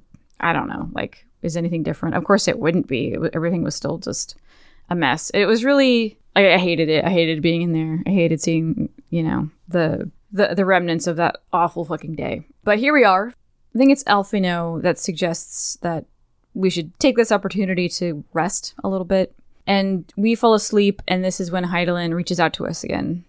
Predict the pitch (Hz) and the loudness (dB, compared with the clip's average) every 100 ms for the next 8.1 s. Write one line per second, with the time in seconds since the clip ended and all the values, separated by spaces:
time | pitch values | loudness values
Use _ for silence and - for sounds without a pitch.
0 | _ _ _ 190 196 180 185 170 180 190 | _ _ _ 2 4 2 -2 -2 -2 0
1 | 185 180 170 170 180 _ 202 202 262 262 | 0 -2 -2 -4 -8 _ 0 4 4 6
2 | 254 208 202 202 208 - - - - _ | 4 4 6 6 4 0 -6 -16 -20 _
3 | - 359 262 180 196 196 202 202 240 208 | -2 4 6 4 2 2 2 2 2 2
4 | 196 190 - 226 190 175 196 180 175 175 | 2 0 0 2 2 0 -2 -2 0 0
5 | 170 170 165 160 160 - _ - - 175 | 0 -2 -4 -4 -6 -10 _ -10 -6 -4
6 | 170 165 147 _ _ _ _ - 180 - | -4 -6 -8 _ _ _ _ 0 0 2
7 | 247 254 233 196 - 196 - 185 - - | 4 6 6 2 0 -2 2 2 2 -2
8 | - | -18